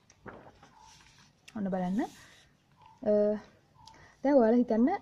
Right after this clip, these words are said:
බීජයක් ඔන්න පැලවෙනවා. හරිද? බීජයක් පැලවෙනවා.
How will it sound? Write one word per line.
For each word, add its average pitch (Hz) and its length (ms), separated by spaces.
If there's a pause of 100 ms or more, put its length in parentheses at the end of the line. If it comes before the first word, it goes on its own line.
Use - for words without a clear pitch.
(260)
බීජයක් 226 480 (480)
ඔන්න 220 160 (420)
පැලවෙනවා. 220 520
හරිද? 262 260 (100)
බීජයක් 220 460
පැලවෙනවා. 190 440